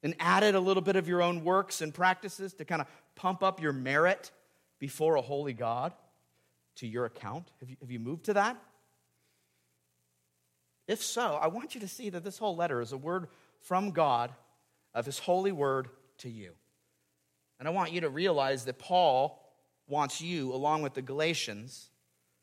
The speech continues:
and also God himself, I believe,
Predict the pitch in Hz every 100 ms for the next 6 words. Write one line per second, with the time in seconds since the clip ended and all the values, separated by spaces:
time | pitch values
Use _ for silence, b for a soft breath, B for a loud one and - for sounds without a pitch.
0 | _ _ - 139 160 170 - 135 127 131
1 | 123 175 214 196 156 143 - 185 143 147
2 | 135 139 143 151